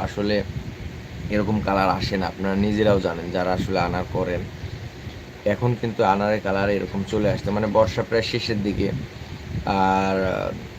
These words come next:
অনেক দিন যাবতই আমার প্রায় বৃষ্টি হয় না এখানে, তো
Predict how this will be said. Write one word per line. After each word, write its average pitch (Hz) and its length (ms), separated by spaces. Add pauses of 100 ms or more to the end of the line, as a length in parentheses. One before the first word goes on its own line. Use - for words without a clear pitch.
(140)
অনেক 127 240
দিন 135 160
যাবতই 113 360
আমার 110 140 (120)
প্রায় 107 220
বৃষ্টি 110 340
হয় 101 200
না 87 60 (100)
এখানে, 85 300 (720)
তো - 40